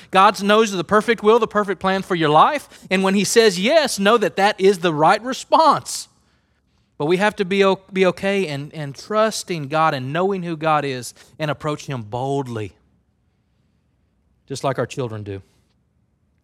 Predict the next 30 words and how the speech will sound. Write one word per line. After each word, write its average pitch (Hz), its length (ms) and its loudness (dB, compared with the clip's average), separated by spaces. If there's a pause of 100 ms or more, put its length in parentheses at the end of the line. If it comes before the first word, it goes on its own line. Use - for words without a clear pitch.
(300)
But - 120 -16
there's 143 180 -2
a 151 40 -6
difference 170 320 -2
between 131 300 -8
knowing 139 300 -2
God, 113 320 -2 (1300)
knowing 147 240 -2
of 143 200 2
God, 117 260 0
and 113 100 -10
truly 127 260 -6
knowing 120 300 -6
God. 104 300 -8 (640)
Matthew 165 320 -2
sixteen, 170 720 -4 (760)
thirteen 175 380 -2
through 165 140 -6
sixteen, 143 600 -6 (1300)
it 147 100 -4
says, 156 280 0
"When 143 160 -4
Jesus 202 380 -2
came 202 260 -2
to 196 120 -4
the 165 100 -2
region 160 520 -2
of, 127 200 -8
of 143 160 -4
Cy-, 175 260 -6